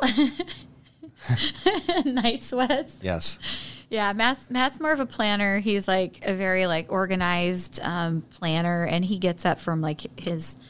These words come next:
Speaker 1: his parents are like that. They're just, like, they're all really, and they've helped us so many times 'cause they, like, think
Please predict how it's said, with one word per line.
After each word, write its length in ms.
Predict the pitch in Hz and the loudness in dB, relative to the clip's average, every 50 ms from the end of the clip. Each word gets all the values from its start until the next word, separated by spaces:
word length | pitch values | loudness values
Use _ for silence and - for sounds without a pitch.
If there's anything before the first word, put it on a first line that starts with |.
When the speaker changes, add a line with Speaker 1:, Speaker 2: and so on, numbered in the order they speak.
| - - - _ _ | -20 -20 -20 _ _
Speaker 1:
his 180 | - 196 190 | -8 -8 -6
parents 420 | - - 190 175 170 165 170 170 - | -4 -2 -2 0 0 0 0 0 -2
are 80 | 170 | -2
like 220 | 151 147 143 151 - | 0 0 -2 -2 -2
that. 260 | 165 147 135 - - | 0 0 0 0 0
They're 160 | - 180 180 | 0 0 0
just, 260 | 175 180 180 170 - | 0 0 -2 0 0
like, 300 | 175 160 156 160 - - | 0 0 -2 -2 -6 -10
they're 180 | - 180 175 175 | -6 -2 0 0
all 200 | 170 170 165 165 | 0 0 0 0
really, 560 | 175 170 175 170 175 170 165 165 160 160 - | -2 -2 0 0 0 0 0 0 -2 -2 -2
and 200 | - 170 175 170 | -2 -2 0 0
they've 240 | 175 180 180 175 175 | 2 2 2 0 0
helped 260 | 175 - 160 156 - 165 | 0 -2 -2 -2 -2 -2
us 120 | 156 - | -4 -2
so 100 | - 160 | -2 -2
many 120 | 147 143 | -4 -4
times 380 | 147 160 143 135 143 151 - - | -4 -2 -4 -4 -4 -4 -6 -6
'cause 140 | 165 160 156 | -6 -4 -4
they, 160 | 160 151 151 156 | -4 -4 -2 -2
like, 260 | 143 143 135 - - - - - - _ _ | -4 -4 -6 -8 -14 -20 -20 -20 -20 _ _
think 340 | - - - 180 170 180 | -18 -10 -4 -2 -2 -2